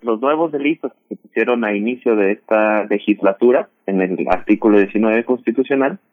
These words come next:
son categorías mucho más amplias que contienen posiblemente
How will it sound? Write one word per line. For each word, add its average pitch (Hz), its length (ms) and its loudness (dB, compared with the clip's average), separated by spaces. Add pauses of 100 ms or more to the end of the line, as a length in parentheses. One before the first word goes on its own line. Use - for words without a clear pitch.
(360)
son 123 180 0
categorías 127 600 4
mucho 139 280 -2
más 117 240 0
amplias 101 460 -2 (340)
que 101 140 0
contienen 113 720 2 (960)
posiblemente 123 1120 2